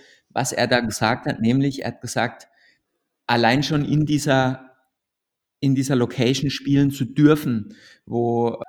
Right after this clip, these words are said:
andere große Sportgrößen wie Muhammad Ali schon geboxt haben, andere, äh, Mannschaften gespielt haben, riesige Konzerte stattgefunden haben,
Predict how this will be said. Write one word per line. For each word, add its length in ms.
andere 400
große 420
Sportgrößen 920
wie 160
Muhammad 560
Ali 680
schon 280
geboxt 500
haben, 400
andere, 720
äh, 760
Mannschaften 720
gespielt 500
haben, 340
riesige 480
Konzerte 640
stattgefunden 720
haben, 280